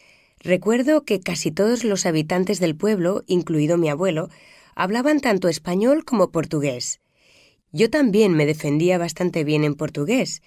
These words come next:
pero ya lo he olvidado casi por completo, por no practicarlo.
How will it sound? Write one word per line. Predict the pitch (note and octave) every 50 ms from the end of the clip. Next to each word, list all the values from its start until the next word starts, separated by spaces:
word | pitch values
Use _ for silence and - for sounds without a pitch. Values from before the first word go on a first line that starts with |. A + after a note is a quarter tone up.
| _ - - - - _ _ _
pero | - G3+ F#3 G3
ya | G3 F#3 A3 A#3
lo | B3 C4+ D4
he | C#4 C4
olvidado | B3 A#3+ A3+ G3+ F#3 F#3+ F#3 F#3 F#3+ G3+ G3 G#3 G3 -
casi | - G#3 G#3 - -
por | - - G3 F3+ F3+
completo, | F3 D3+ D3 C#3+ E3+ G3+ G3 F3 - - D3+ C3+ C3 - _ _ _ _ _ _ _
por | _ F3 F3+ F3+
no | G3 A3 A#3+ A#3
practicarlo. | - - D3 D3+ - D3 - F3 D#3+ D3 C#3+ C#3 C3+ C#3 -